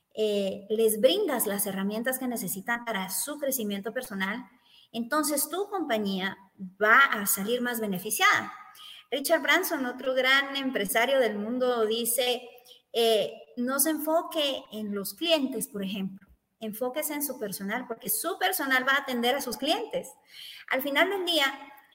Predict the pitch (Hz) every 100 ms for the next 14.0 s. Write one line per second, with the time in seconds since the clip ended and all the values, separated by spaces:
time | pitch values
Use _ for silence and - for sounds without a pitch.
0 | _ - - 262 254 262 330 392 523 -
1 | 285 247 240 302 311 311 247 226 202 202
2 | 196 - 262 247 202 190 190 180 175 214
3 | 214 202 214 214 _ _ _ 220 220 208
4 | 202 - - - _ _ - 247 269 311
5 | 339 339 311 320 320 320 320 320 240 220
6 | - - 262 269 277 - - - _ _
7 | _ _ 262 247 214 196 196 202 214 262
8 | 285 269 247 240 226 262 262 220 240 294
9 | 392 359 311 311 294 214 226 240 233 220
10 | 269 294 247 - - 208 226 254 240 -
11 | - 226 240 254 220 196 190 208 196 -
12 | - _ 220 - 240 247 277 285 240 220
13 | 220 220 233 233 214 208 202 202 226